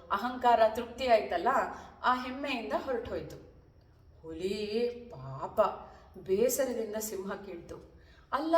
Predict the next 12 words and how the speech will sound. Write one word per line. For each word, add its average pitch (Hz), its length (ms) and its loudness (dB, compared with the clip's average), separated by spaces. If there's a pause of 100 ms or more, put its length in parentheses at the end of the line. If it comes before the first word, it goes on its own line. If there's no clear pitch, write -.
ಕಾಡಿನ 294 460 2
ರಾಜ, 254 300 -4 (140)
ನಿನಗೂ 294 460 -2
ಕೂಡ 302 280 0
ಗೊತ್ತಿದೆ, 269 440 -2
ಕಣ್ಣೆದ್ರಿಗೆ 285 760 -2
ಕಾಣಿಸ್ತಾ 262 440 -2
ಇದೆ, 240 140 0
ಹುಲ್ 294 320 -2
ಹಸಿರು 277 360 -2
ಬಣ್ಣದ್ದಲ್ವಾ?" 262 920 4 (680)
ಅಂತಂದಾಗ, 170 640 -8